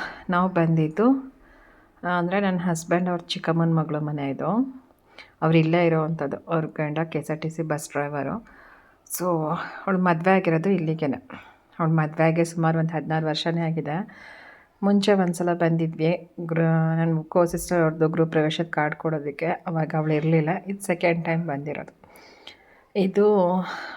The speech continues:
ನಮ್ಮ ನಾದಿನಿಯವ್ರ ಪ್ಲ್ಯಾನು. ದೇವಸ್ಥಾನಕ್ಕೆ ಹೋಗಿದ್ದು, ಹಾಗೆ "ಶೋಭನ್ ಮನೆಗೆ ಹೋಗೋಣ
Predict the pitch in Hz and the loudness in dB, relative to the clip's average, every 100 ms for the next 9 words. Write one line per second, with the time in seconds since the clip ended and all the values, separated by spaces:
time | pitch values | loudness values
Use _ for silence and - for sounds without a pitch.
0 | - 170 165 160 151 156 165 170 170 - | -4 0 2 0 0 -2 -2 -2 -2 -4
1 | 143 147 151 202 - - - - _ - | -2 -2 -4 -6 -10 -20 -20 -20 _ -4
2 | 175 180 180 180 170 165 170 160 165 160 | 0 0 2 0 2 0 0 0 -2 0
3 | 165 165 151 160 165 160 165 165 156 156 | 0 0 0 -2 0 0 0 2 0 -2
4 | 156 151 | -4 -4